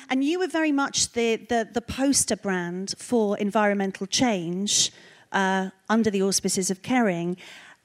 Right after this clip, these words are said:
How does that affect your future going forward and your commitment to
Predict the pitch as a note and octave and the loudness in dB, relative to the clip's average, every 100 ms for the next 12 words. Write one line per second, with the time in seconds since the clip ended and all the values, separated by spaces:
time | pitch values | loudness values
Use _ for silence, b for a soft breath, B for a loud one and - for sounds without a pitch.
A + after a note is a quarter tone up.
0 | - - E4+ A4 G4 - C#4+ C4 A3+ - | -6 0 2 4 2 2 0 0 -2 -2
1 | - - A3 - B3+ - - - A3+ G#3+ | -2 0 -4 -2 -2 -2 -4 -2 2 2
2 | - A#3+ A3 - G#3 G3 F#3+ - A3 G3+ | 0 -2 -2 0 2 2 2 0 0 2
3 | G3 - A#3+ A3 F3 - E3 - - B | -2 0 2 2 0 -2 -2 -2 -2 B
4 | B - G3+ G3+ G3+ G3+ G#3 G3+ G#3+ - | B -2 0 0 0 -2 -2 -2 -2 -2
5 | F3 E3+ - - - G3+ F#3 F#3 | -2 -2 -2 -2 0 2 2 2